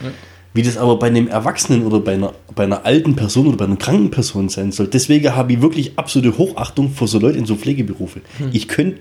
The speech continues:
Speaker 2: also ich kann mir das nicht vorstellen.
Speaker 1: <clears throat>
Speaker 2: Ich
Speaker 1: Das
Speaker 2: bin
Speaker 1: ist
Speaker 2: echt,
Speaker 1: irgendwann
Speaker 2: ich,
Speaker 1: gell, von
Speaker 2: ich,
Speaker 1: der
Speaker 2: ich, echt, ich kann echt viel machen, ja. Ich kann auch, ich kann auch Blut sehen und sonst nicht irgendwie sowas, gell.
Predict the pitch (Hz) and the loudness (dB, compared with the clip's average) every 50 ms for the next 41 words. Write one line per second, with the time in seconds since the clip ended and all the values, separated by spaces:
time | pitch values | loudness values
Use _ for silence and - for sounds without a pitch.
0 | - - 110 98 101 117 - - - 185 190 160 151 131 - 165 165 - - 139 | -6 -6 -4 -4 -4 -6 -4 0 2 2 4 2 2 2 2 0 0 0 0 0
1 | 147 143 - - 92 90 90 - - - 165 - 180 160 147 143 123 107 101 101 | 0 0 -2 -6 -8 -8 -8 -6 -6 -6 -2 0 2 2 4 4 4 2 2 0
2 | 127 127 107 165 165 113 160 185 - 127 113 113 117 117 117 110 - 127 123 - | 2 2 4 2 2 2 0 0 0 0 2 2 2 2 2 2 0 0 0 2
3 | 123 117 110 110 110 117 139 139 - - - - - _ _ _ _ _ _ _ | 0 2 2 2 2 0 0 -2 -4 -8 -16 -20 -20 _ _ _ _ _ _ _
4 | _ _ - - - 151 - - - - 135 - - 139 147 143 147 139 139 - | _ _ -8 -4 -4 -4 -4 -6 -8 -8 -8 -4 0 0 0 0 0 -4 -6 -6
5 | - - - - - 170 170 160 139 107 101 107 101 104 123 139 - 123 110 - | -10 -16 -8 -4 -2 0 2 2 0 0 0 0 0 2 2 2 0 0 -2 0
6 | 131 135 139 127 120 120 127 123 - 139 143 139 127 - - 135 185 220 220 - | 0 2 2 2 2 2 0 0 2 2 4 4 4 2 2 2 2 2 2 2
7 | - 131 120 117 117 113 117 107 - 165 - - - 110 - - - 113 110 104 | 2 4 4 4 4 4 2 2 2 0 -2 -2 -4 -8 -8 -6 -4 -2 -2 0
8 | 98 98 - - 95 92 90 - - 139 160 | -2 -2 -4 -6 -6 -6 -8 -4 -2 -2 -2